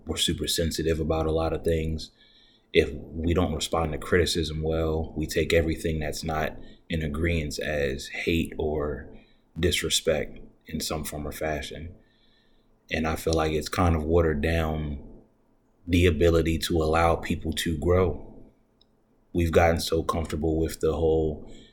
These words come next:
accept me as who I am and stop trying to change me or force me to be a different way. When some of it is,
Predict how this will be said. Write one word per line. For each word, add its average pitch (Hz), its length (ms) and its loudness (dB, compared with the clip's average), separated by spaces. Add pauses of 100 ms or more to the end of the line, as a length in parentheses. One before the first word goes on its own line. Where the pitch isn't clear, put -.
(160)
accept - 400 4
me 85 280 2
as 76 420 -2
who 90 180 4
I 80 140 2
am 82 460 2
and 73 100 -6
stop 82 280 0
trying 80 220 -6
to 76 80 -4
change 80 420 -2
me 78 360 -4
or 67 260 -6 (340)
force - 380 0
me 82 120 0
to 76 80 -2
be 80 200 0
a 76 40 0
different 73 400 -4
way. 82 420 0 (1300)
When 82 320 2
some 98 240 6
of 92 140 8
it 90 100 6
is, 85 360 2